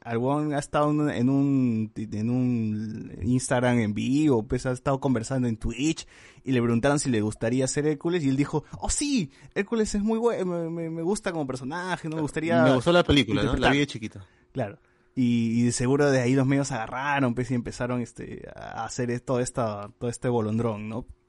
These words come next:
Speaker 1: Porque
Speaker 2: Claro, co-, confirmado.
Speaker 1: confirmado,
Speaker 2: Michael
Speaker 1: él va a
Speaker 2: B. Jordan
Speaker 1: ser el
Speaker 2: será
Speaker 1: nuevo
Speaker 2: Hércules.
Speaker 1: Hércules, alguna tontería así. Entonces dijo,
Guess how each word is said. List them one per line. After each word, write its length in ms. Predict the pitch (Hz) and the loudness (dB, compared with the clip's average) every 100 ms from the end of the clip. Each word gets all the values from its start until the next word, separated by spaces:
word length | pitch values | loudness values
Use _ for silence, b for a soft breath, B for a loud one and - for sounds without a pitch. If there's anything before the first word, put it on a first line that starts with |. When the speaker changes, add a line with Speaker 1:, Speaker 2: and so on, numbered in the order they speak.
| - | -12
Speaker 1:
Porque 340 | 135 120 131 | -10 -8 -8
Speaker 2:
Claro, 300 | 120 104 107 101 - | -8 -8 -10 -16 -10
co-, 140 | 127 - - | -10 -10 -4
confirmado. 640 | 135 123 131 147 117 104 | -2 0 2 2 2 0
Speaker 1:
confirmado, 520 | 131 127 135 165 139 | 0 2 6 10 10
Speaker 2:
Michael 80 | 139 | 10
Speaker 1:
él 60 | 147 | 8
va 40 | |
a 20 | |
Speaker 2:
B. 60 | 139 | 6
Jordan 120 | 160 | 6
Speaker 1:
ser 60 | 147 | 6
el 40 | 143 | 6
Speaker 2:
será 100 | 135 | 8
Speaker 1:
nuevo 120 | 131 | 8
Speaker 2:
Hércules. 300 | 143 151 151 | 8 10 8
Speaker 1:
Hércules, 240 | 143 131 117 | 6 0 -2
alguna 200 | 127 139 | -2 -2
tontería 300 | 139 117 117 | -2 -2 -4
así. 120 | 123 | -2
Entonces 200 | 127 160 | -2 0
dijo, 260 | 180 175 | -2 -4